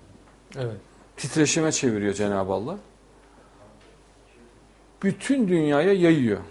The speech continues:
Speaker 1: Maşallah.
Speaker 2: Herkesin odasına bu titreşim giriyor. Ve Allah onlara bir televizyon denen bir alet koyuyor. Bir de çanak şeklinde bir şey vesile oluyor.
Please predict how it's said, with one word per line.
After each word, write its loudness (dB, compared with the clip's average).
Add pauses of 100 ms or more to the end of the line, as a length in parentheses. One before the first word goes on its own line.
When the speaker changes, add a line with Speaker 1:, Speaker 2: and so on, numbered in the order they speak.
(220)
Speaker 1:
Maşallah. -20 (260)
Speaker 2:
Herkesin -2
odasına 4
bu 6 (120)
titreşim 2
giriyor. 2 (1040)
Ve -8 (1600)
Allah 0
onlara -2
bir -2 (100)
televizyon 6
denen 4
bir 4
alet 4
koyuyor. -4
Bir -4
de -2
çanak -4
şeklinde 0
bir -6
şey 2
vesile 8
oluyor. 4